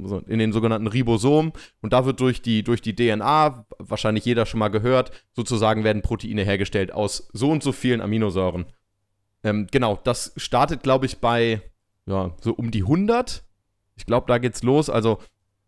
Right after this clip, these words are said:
Proteine, die aus hundert Aminosäuren. Und jetzt hab ich tatsächlich mal geguckt, ähm, wo im Körper oder welche Struktur aus den meisten Aminosäuren hergestellt wird oder welches Protein.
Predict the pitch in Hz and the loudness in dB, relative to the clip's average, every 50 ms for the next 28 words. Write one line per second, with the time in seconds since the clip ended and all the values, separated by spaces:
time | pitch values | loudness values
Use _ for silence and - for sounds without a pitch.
0 | _ _ _ _ _ _ - 131 123 - 127 131 139 139 113 117 113 110 117 - | _ _ _ _ _ _ 0 2 2 2 2 2 2 2 2 4 2 2 2 2
1 | 127 139 156 147 131 - 113 110 113 143 170 180 170 151 170 165 170 160 170 170 | 0 2 2 2 2 2 0 -2 0 2 2 2 2 4 4 4 4 4 2 0
2 | 175 180 - - _ _ _ _ _ _ _ - 123 131 127 - 147 147 160 - | -2 -4 -6 -12 _ _ _ _ _ _ _ 0 0 0 2 2 2 2 2 2
3 | - 156 127 143 147 160 156 151 - - 135 135 135 135 135 135 135 135 131 117 | 2 2 4 4 4 4 4 2 0 0 0 2 4 4 4 4 4 4 2 0
4 | - 123 113 - - - - - 143 156 185 190 - - - - - - - - | 0 -4 -4 -4 -8 -6 -2 2 4 4 4 4 2 -8 -10 -10 -10 -6 -2 0
5 | 123 123 127 127 127 127 127 127 127 123 127 120 - - - 113 90 110 135 165 | 0 2 2 2 0 0 0 0 0 0 -2 -2 -4 -6 -6 -6 -4 -2 0 0
6 | 180 165 147 - - 151 135 135 131 139 120 117 104 117 135 139 - 139 - - | 0 0 0 -2 0 2 2 2 2 2 0 2 2 2 0 0 -2 -4 -4 -4
7 | - - 120 127 - - - - - 143 160 175 165 147 131 - - 120 113 113 | -4 -2 -2 -2 -2 -4 -8 -6 -4 0 2 4 4 4 2 0 -2 -2 0 2
8 | 127 147 156 - - - - 131 131 139 139 127 113 113 117 117 113 113 110 110 | 2 2 2 0 -4 -4 -2 0 2 4 4 4 4 4 4 4 4 4 2 2
9 | 113 107 - - 104 92 85 92 95 98 92 98 95 104 110 - 131 117 - - | 2 0 0 -2 -2 -2 -2 -2 -2 0 0 0 2 0 2 0 0 -2 -2 -6
10 | - - 120 - - - 123 135 165 180 | -2 0 0 -2 -2 -2 -2 0 0 0